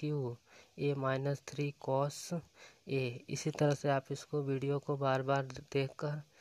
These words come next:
revision करके आसानी से इसको याद कर सकते हैं। इस तरह से इसका इसी तरह का trick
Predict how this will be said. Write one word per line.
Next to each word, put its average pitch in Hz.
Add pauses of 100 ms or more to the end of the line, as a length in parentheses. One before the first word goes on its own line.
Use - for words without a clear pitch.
(240)
revision 139
करके 139
आसानी 135
से 135
इसको 139
याद 131
कर 135
सकते -
हैं। 147 (1800)
इस -
तरह 139
से 147 (460)
इसका 139
इसी 139
तरह 139
का 135
trick 139